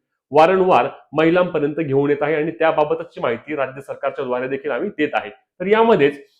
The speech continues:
लाडक्या बहिणींना आपण लक्षात घ्या की नोव्हेंबर महिन्याच्या वितरणासाठी आठ डिसेंबर रोजी जीआर आला होता आणि जीआर आल्यानंतर त्या ठिकाणी लाडक्या बहिणींना योजनेचे पैसे तीन चार दिवसांमध्ये जमा होतील, असे देखील त्यावेळी परिस्थिती होती.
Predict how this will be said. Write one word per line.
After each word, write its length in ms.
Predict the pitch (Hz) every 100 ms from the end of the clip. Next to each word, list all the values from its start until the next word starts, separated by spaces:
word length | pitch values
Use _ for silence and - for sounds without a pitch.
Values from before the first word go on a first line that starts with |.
| _ -
लाडक्या 420 | 147 185 196 240
बहिणींना 420 | 196 180 185 196
आपण 360 | 202 165 180 180
लक्षात 280 | 175 180 170
घ्या 160 | 160
की 140 | 165 185
नोव्हेंबर 440 | 170 165 185 190
महिन्याच्या 460 | 175 135 147 147 143
वितरणासाठी 800 | 135 139 156 151 143 143 165 -
आठ 320 | 143 170 131
डिसेंबर 420 | 131 147 147 151
रोजी 360 | 131 127 127 151 113
जीआर 320 | 127 135 131
आला 220 | 120 123
होता 300 | 135 127 104 - _ _ 156
आणि 140 | 180
जीआर 420 | 147 151 190 208 202
आल्यानंतर 560 | 151 156 165 180 175 185
त्या 160 | 170
ठिकाणी 400 | 156 151 170 170
लाडक्या 340 | 139 143 143 180
बहिणींना 440 | 156 127 143 160
योजनेचे 540 | 151 135 131 156 156 160
पैसे 360 | 131 123 151
तीन 300 | 147 156 170
चार 180 | 165 156
दिवसांमध्ये 680 | 143 127 143 135 135 135 131
जमा 260 | 123 131
होतील, 320 | 135 151 123 120 - _ _
असे 220 | 156 165 190
देखील 340 | 190 202 196
त्यावेळी 340 | 147 143 151 170
परिस्थिती 500 | - 135 131 123 151
होती. 260 | 127 123